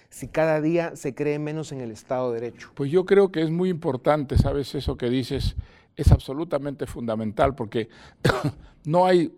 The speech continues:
Speaker 2: realmente democracia, no hay verdadero progreso económico, social, cultural, si nos apartamos de la legalidad. La legalidad es absolutamente,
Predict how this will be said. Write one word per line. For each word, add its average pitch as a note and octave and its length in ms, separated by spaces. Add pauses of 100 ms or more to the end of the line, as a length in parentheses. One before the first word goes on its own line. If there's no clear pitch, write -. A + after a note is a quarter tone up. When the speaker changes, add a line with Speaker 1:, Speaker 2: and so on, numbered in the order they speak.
Speaker 2:
realmente C#3+ 540
democracia, C3+ 800 (360)
no D3 240
hay F#3 140
verdadero D3 580
progreso B2+ 720 (180)
económico, A#2 840
social, B2 640
cultural, A2 760 (640)
si C#3+ 520
nos B2 240
apartamos C#3 560
de C3+ 100
la B2+ 100
legalidad. A#2+ 640 (300)
La D3 100
legalidad A#2+ 520
es - 140
absolutamente, D3+ 1160